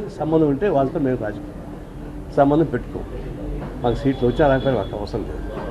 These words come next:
ఎందుకంటే బీజేపీ వల్ల తెలుగు రాష్ట్రాలు చెడిపోయినాయి.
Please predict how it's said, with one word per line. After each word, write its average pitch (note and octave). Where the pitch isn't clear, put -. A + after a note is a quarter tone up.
ఎందుకంటే G3
బీజేపీ A3
వల్ల G3+
తెలుగు G3+
రాష్ట్రాలు F#3+
చెడిపోయినాయి. F3